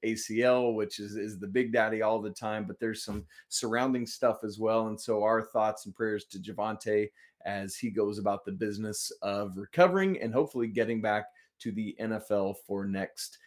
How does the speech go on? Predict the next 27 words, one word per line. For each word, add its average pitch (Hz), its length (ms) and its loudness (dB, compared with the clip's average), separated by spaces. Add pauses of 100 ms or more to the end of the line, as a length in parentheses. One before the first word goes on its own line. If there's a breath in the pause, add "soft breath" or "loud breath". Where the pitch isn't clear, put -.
(120)
season. 104 640 4 (320 soft breath)
Man, 117 400 2 (960)
but - 320 4 (140)
do 180 160 0
wanna 208 180 4
get 151 320 2
you 180 120 -4
caught - 420 -6
up 113 320 0
on 131 200 -4 (120)
all 214 220 4
sorts 151 420 2
of 120 320 2
Carolina 131 400 2
basketball 117 800 2 (260 loud breath)
recruiting 113 680 2 (300 soft breath)
news, 120 520 0 (100)
most, 147 760 2
uh, 113 380 2 (120)
pressing, 180 480 2
most 135 260 2
recent 151 540 0
of 117 160 0
which 127 400 0
is 113 260 -2
Zayden 120 320 0
High, 156 560 -2